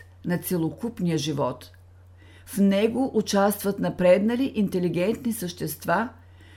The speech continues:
които се грижат за човешкото развитие и го ръководят. Човечеството се намира в зората на една нова наука. То отива към по-дълбоко и по-пълно разбиране на природата.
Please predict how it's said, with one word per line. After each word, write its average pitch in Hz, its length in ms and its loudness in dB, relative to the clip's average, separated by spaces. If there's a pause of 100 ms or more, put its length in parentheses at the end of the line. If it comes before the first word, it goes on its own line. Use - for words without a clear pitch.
(140)
които 269 320 2
се 196 200 0
грижат 233 580 0
за 175 200 -4
човешкото 226 720 -2
развитие 214 680 0 (400)
и 247 80 2
го 185 160 0
ръководят. 156 800 -2 (1300)
Човечеството 247 1000 0
се 196 160 -2
намира 190 440 4
в - 20 -2
зората 185 680 0
на 180 140 0
една 175 260 -2
нова 190 400 2
наука. 156 520 0 (960)
То 220 140 8
отива 254 480 4
към 208 240 0
по-дълбоко 220 840 4
и 202 160 2
по-пълно 233 680 0
разбиране 190 640 0
на 170 100 -4
природата. 170 760 -4